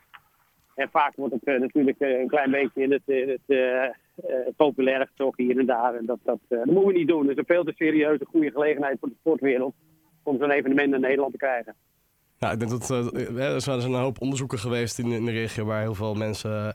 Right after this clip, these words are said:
Speaker 2: uit de regio ook zeggen, "Lijkt me erg tof dat het er komt." Eh, Jan, ga lekker, eh, eh,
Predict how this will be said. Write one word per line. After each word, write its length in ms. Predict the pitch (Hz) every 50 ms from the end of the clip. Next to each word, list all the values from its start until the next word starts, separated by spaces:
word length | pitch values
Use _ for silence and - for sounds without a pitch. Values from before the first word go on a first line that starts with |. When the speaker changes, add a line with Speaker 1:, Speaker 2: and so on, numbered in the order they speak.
| - - _
Speaker 2:
uit 200 | - 160 180 147
de 60 | 170
regio 260 | 170 160 117 151 151
ook 80 | 135 -
zeggen, 300 | - 151 127 120 139 135
"Lijkt 160 | 139 131 113
me 40 | 127
erg 180 | 120 135 127 -
tof 280 | - - - 214 185 -
dat 120 | 170 151
het 120 | 127 -
er 60 | 156 131
komt." 300 | - 127 110 104 - - - - - - - - - _ _ _ _
Eh, 280 | - 160 170 175 180 180 -
Jan, 300 | - 170 202 202 190 175 - _ _ _
ga 200 | - - 196 185
lekker, 280 | 208 190 - 190 175 175 175
eh, 580 | 156 170 175 170 165 165 165 - 156 156 151
eh, 60 | 156